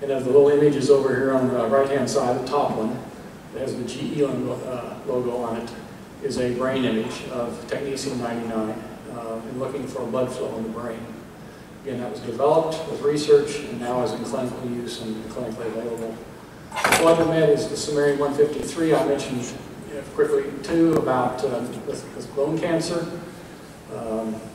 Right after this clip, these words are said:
and it's, uh, out there in the world in Therasphere. It uses yttrium ninety, and it's for treating liver cancer, another bad actor that typically is like a five percent survival rate. So these are very important drugs for, uh, for cancer and for studying.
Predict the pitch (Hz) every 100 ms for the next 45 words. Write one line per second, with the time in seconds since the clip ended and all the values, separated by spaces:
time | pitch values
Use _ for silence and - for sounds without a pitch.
0 | - - - - 113 135 - 147 135 139
1 | 139 143 131 135 135 135 123 - 160 160
2 | - 156 147 139 139 - - - 139 135
3 | 131 123 131 139 143 135 - - - -
4 | - - 127 139 - 127 - 151 135 131
5 | 127 143 135 127 123 120 127 127 127 127
6 | 127 123 123 120 123 - 117 117 - -
7 | 113 - 143 135 123 127 120 117 135 120
8 | 123 113 113 - 110 110 107 - 110 107
9 | 110 110 107 107 110 - - - - -
10 | - - - 135 127 156 135 143 143 127
11 | 127 127 117 - 120 113 113 107 107 -
12 | - - - - 110 - 123 117 139 120
13 | 110 117 - 127 113 107